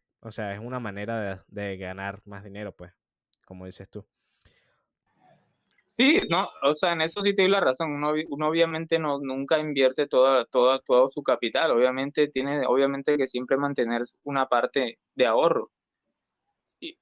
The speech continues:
Speaker 2: y una parte también de inversión, o sea, we-, dependiendo tu,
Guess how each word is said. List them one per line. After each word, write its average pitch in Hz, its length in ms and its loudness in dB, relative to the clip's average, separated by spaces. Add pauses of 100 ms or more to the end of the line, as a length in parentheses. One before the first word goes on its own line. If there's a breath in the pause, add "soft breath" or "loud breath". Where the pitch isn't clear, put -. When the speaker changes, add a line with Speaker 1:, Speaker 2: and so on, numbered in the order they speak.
(140)
Speaker 2:
y 156 160 0
una 139 220 2
parte 135 300 0
también 123 520 -4
de 143 160 -10
inversión, 202 500 -6
o - 160 -20
sea, - 240 -20
we-, - 320 -12
dependiendo 131 640 2
tu, 127 340 -2